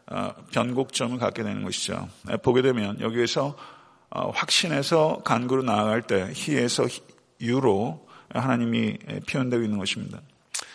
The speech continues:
에, 많은 원수들에 맞선 단 한 사람, 에, 그 사람은 다윗입니다.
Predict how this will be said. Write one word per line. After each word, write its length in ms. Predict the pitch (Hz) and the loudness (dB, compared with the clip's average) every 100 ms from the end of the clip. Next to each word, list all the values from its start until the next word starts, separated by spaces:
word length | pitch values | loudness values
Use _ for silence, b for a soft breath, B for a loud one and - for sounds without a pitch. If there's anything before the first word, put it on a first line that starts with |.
| B B B B | B B B B
에, 80 | 113 | -4
많은 500 | 117 117 135 165 180 | 6 10 10 6 0
원수들에 840 | 135 127 135 139 147 135 143 143 135 | 6 6 6 2 0 4 6 8 6
맞선 800 | 123 117 - 127 107 120 135 - | 2 4 4 4 4 2 -4 -6
단 280 | - 113 139 | -2 0 0
한 260 | 143 160 160 | -2 -4 -2
사람, 340 | 147 110 92 - - _ _ _ _ _ b b 113 | 2 2 0 -8 -20 _ _ _ _ _ b b -8
에, 60 | |
그 140 | 117 123 | -2 2
사람은 360 | 135 123 127 | 4 4 -2
다윗입니다. 640 | 117 110 110 - 101 98 | 0 2 2 0 -2 -6